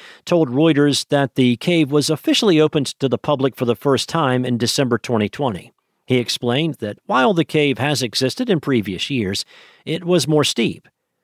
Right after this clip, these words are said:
"And this year it looks like an ice cathedral, so it's really beautiful," Schanen explained to Reuters, adding that the cave's interior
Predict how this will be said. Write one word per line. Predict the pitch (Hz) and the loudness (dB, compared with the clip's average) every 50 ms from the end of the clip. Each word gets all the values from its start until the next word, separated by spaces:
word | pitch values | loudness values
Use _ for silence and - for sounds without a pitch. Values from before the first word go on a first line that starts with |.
| _ - | _ -4
"And | 143 139 131 120 | -2 0 2 2
this | 156 180 - - | 2 2 2 2
year | 156 156 190 208 165 | 0 2 2 4 2
it | 131 | 2
looks | 123 123 127 - - - | 0 0 -2 -2 -2 -2
like | 127 127 120 - | 0 0 0 0
an | 123 110 | 0 0
ice | 110 151 190 185 - | 0 0 0 -2 -2
cathedral, | - 113 101 - - 92 87 - - 73 64 - - | -4 -8 -10 -8 -10 -12 -12 -12 -14 -16 -14 -12 -8
so | - 151 156 175 | -4 -2 0 0
it's | 160 - - | -2 -2 -4
really | 110 143 202 254 254 - | -4 -2 -2 0 0 -2
beautiful," | - 95 90 78 - - 85 80 80 _ _ _ _ _ _ | -2 -4 -10 -12 -12 -18 -20 -20 -20 _ _ _ _ _ _
Schanen | - - 135 120 110 101 92 92 90 85 - - | -6 -2 0 0 0 0 -2 -4 -6 -8 -12 -12
explained | - - - - 113 107 98 - | -12 -8 -4 -2 -2 -2 -2 -4
to | 92 | -6
Reuters, | 90 117 139 131 107 98 101 196 - - - - - - - | -2 0 2 2 2 0 -2 -8 -8 -10 -12 -20 -18 -10 -6
adding | 147 175 190 185 165 151 | -4 -2 0 0 0 0
that | 143 135 - | -2 -2 -2
the | - 143 131 127 120 113 | -2 -2 0 0 -2 -4
cave's | - - 180 180 165 156 139 - - | -4 -4 -2 0 2 2 0 -2 -4
interior | 143 135 131 - - 233 214 160 139 143 147 | -4 -4 -4 -4 -2 -2 0 0 0 0 -2